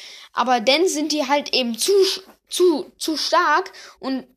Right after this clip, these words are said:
nur ein bisschen buffen, nicht so viel. Und ja,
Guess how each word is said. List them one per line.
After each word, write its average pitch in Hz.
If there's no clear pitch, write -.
nur 302
ein 480
bisschen 403
buffen, 220
nicht 330
so 370
viel. 381
Und 240
ja, 254